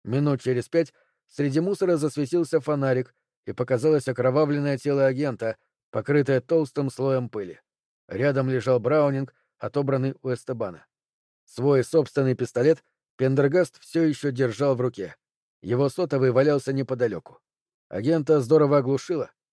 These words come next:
Возможно, он был убит, но в таком деле нельзя полагаться на случай. Эстебан поднял оба пистолета. Потом наступил ногой на сотовый и раздавил его. Подняв Браунинг, он проверил магазин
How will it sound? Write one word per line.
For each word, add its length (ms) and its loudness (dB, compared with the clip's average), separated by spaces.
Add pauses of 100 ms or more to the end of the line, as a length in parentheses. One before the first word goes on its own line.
(120)
Возможно, 720 0
он 100 2
был 140 4
убит, 320 2 (400)
но 120 -6
в 60 -12
таком 300 -2
деле 300 2
нельзя 440 -2
полагаться 580 0
на 120 -2
случай. 420 -12 (600)
Эстебан 500 -2
поднял 460 0
оба 260 -2
пистолета. 640 -8 (560)
Потом 320 -4
наступил 460 -2
ногой 320 0
на 120 -4
сотовый 460 -2 (320)
и 100 0
раздавил 640 0
его. 320 -20 (540)
Подняв 400 -2
Браунинг, 540 2 (360)
он 180 -4
проверил 440 4
магазин 580 0